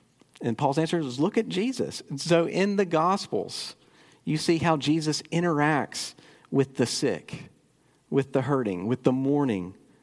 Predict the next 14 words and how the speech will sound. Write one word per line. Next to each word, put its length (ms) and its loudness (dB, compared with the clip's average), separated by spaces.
with 140 0
the 160 0
outcast, 560 2
with 140 -6
the 80 2
shameful, 760 0
the 120 2
people 340 2
written 360 4
off 240 4
by 200 6
society 640 2
as 240 0
insane, 1080 0